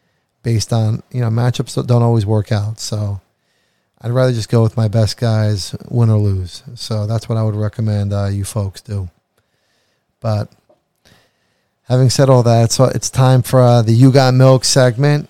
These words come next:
And this week's You Got Milked is, uh, whoever, uh, bet on that Rams and, uh, Niners game. From what I heard, the Niners were up by ten.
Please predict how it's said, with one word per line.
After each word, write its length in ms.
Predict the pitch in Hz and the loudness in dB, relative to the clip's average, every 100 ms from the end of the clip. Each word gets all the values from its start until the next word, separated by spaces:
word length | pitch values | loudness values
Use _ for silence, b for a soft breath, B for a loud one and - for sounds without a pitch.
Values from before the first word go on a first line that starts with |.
| _ | _
And 380 | 135 127 120 117 | -6 -2 0 2
this 240 | 131 - 156 | 0 0 0
week's 260 | 135 - | 0 0
You 80 | 143 | 0
Got 240 | 139 135 | 2 2
Milked 480 | 123 127 120 110 - | 2 2 2 0 -2
is, 240 | 120 110 104 | -2 -2 0
uh, 400 | 110 107 107 95 _ _ _ _ | 0 0 0 -4 _ _ _ _
whoever, 560 | _ - 127 123 123 123 | _ -2 2 2 4 2
uh, 300 | 117 113 110 107 _ _ | 4 2 0 -4 _ _
bet 280 | 117 120 117 | -6 -2 0
on 140 | 117 | 2
that 260 | 110 110 - | 0 -2 -4
Rams 520 | 117 117 117 117 104 | -2 0 2 0 0
and, 100 | 110 | 0
uh, 380 | 104 104 104 101 98 - _ | 0 0 -2 -4 -8 -18 _
Niners 420 | 120 117 127 131 113 | -8 -2 0 0 0
game. 380 | 143 143 135 123 _ _ _ _ _ | 0 0 -2 -6 _ _ _ _ _
From 280 | - 120 | -4 -2
what 200 | 120 120 | 2 2
I 100 | 120 | 2
heard, 260 | 107 117 117 | 2 0 0
the 360 | 110 104 104 107 | 0 -2 -2 -4
Niners 420 | 117 113 110 101 | -2 0 0 0
were 100 | 107 | -2
up 140 | 104 | -2
by 200 | 107 104 | -4 -6
ten. 440 | 98 143 151 151 | -4 -2 0 0